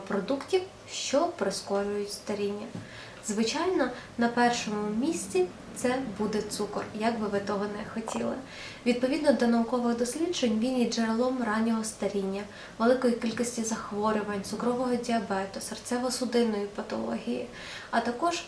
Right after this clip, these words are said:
надлишкова кількість молекул глюкози ушкоджує молекули колагену. І саме тому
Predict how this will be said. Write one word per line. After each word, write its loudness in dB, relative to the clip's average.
надлишкова 2
кількість 0
молекул 2
глюкози 2
ушкоджує 0
молекули 2
колагену. 2
І 2
саме 4
тому 2